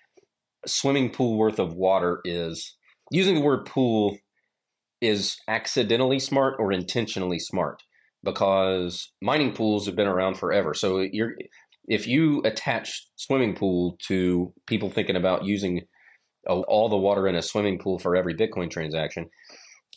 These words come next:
and then you actually start doing some research into Bitcoin mining, and they talk about mining pools, every time you hear, you see the word pool, you're gonna think about swimming pools full of water getting, it sounds like destroyed, but that's not, uh, like, <laughs> it's not possible. You turn water into water vapor. I mean, this is,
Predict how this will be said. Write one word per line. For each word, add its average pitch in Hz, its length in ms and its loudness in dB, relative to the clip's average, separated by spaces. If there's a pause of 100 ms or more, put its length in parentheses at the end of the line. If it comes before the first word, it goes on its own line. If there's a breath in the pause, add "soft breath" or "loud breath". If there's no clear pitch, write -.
and 101 140 2
then 107 120 0
you 101 80 2
actually 113 260 0
start 90 280 -2
doing 110 200 2
some 87 420 -4
research 101 440 0
into 85 160 0
Bitcoin 87 400 -2
mining, 92 380 0
and 82 80 -4
they 82 80 -4
talk 98 180 0
about 85 220 0
mining 98 320 0
pools, 82 400 -8 (720)
every 147 160 2
time 120 140 2
you 110 60 2
hear, 117 140 2
you 110 120 0
see 104 120 -2
the 95 80 0
word 95 220 -2
pool, 104 320 0 (260 soft breath)
you're 110 140 2
gonna 104 120 0
think 104 160 0
about 90 180 0
swimming 95 240 0
pools 90 200 -4
full 82 180 -4
of 78 60 -4
water 95 240 2
getting, 80 320 -2
it 123 160 -2
sounds 151 320 2
like 170 180 0
destroyed, 170 540 2
but 143 140 0
that's 107 200 0
not, 123 240 0
uh, 110 160 2
like, 101 180 2 (320)
<laughs> - 140 -10
it's - 180 2
not 165 200 0
possible. 147 400 0
You 95 360 -6
turn 120 300 -2
water 113 260 2
into 110 200 -2
water 101 260 2
vapor. 101 360 0
I 113 40 -4
mean, 101 140 0
this 104 160 -2
is, 90 120 -10